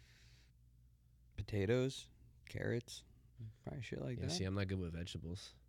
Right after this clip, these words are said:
Speaker 1: Hey.
Speaker 2: Broccoli and cauliflower, that's good stuff. How do those grow? Out of the ground or is it a tree?
Speaker 1: Onto the ground. <clears throat> It's underground, right?
Speaker 2: I don't know.
Speaker 1: Oh,
Speaker 2: That's what
Speaker 1: I
Speaker 2: I'm saying.
Speaker 1: think so.
Speaker 2: I need a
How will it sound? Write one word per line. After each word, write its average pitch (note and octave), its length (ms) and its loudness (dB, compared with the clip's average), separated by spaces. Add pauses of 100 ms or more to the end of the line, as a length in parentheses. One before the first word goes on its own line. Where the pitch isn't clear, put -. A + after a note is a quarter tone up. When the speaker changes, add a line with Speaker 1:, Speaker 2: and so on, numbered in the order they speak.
(420)
Speaker 1:
Hey. G#2 140 -6
Speaker 2:
Broccoli G2+ 400 6
and G#2 80 4
cauliflower, F2 640 -4
that's F#2 180 -8
good - 140 -12
stuff. - 180 -10 (120)
How A#2 100 6
do B2 60 6
those C3 200 4
grow? C#2 120 -4 (600)
Out A2 140 12
of G#2 40 10
the G#2 60 8
ground A#2 300 8
or - 20 8
is F#2+ 100 8
it F2+ 80 4
a E2+ 40 -6
tree? F#2+ 300 4 (460)
Speaker 1:
Onto D3+ 220 2
the D3 80 2
ground. C3 400 0
<clears throat> - 60 -8 (1800)
It's - 100 -2
underground, G#2+ 500 0 (720)
right? F#3+ 180 4 (560)
Speaker 2:
I F#2+ 80 2
don't A#2+ 120 2
know. G2 120 2
Speaker 1:
Oh, - 0 - (280)
Speaker 2:
That's C#3 100 4
what - 20 4
Speaker 1:
I B2+ 40 6
Speaker 2:
I'm A2 80 4
saying. G2 140 4
Speaker 1:
think D3+ 120 8
so. D#3 260 6 (1900)
Speaker 2:
I - 20 0
need A2+ 160 2
a D#2 60 -6